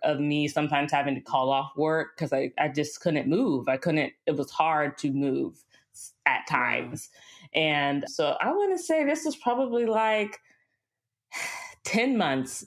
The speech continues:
Speaker 1: in. Like, I had gotten my physical, my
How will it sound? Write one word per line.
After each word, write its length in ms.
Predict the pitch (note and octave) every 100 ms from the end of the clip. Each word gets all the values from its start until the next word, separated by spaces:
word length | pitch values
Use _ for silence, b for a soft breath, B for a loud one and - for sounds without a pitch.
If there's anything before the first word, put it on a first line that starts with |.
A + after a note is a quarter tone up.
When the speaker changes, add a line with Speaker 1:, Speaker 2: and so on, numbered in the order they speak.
| -
Speaker 1:
in. 440 | D3 C3+ A#2 - B2+
Like, 240 | C3+ C#3
I 80 | D3+
had 240 | D3 C#3+
gotten 560 | E3 D#3+ - D#3 D#3 C3+
my 140 | A#2 -
physical, 880 | A#3+ A3+ A#3+ - A#3+ A3+ A3+ A3 G#3+ B B B - -
my 420 | D3+ C#3+ C#3 C3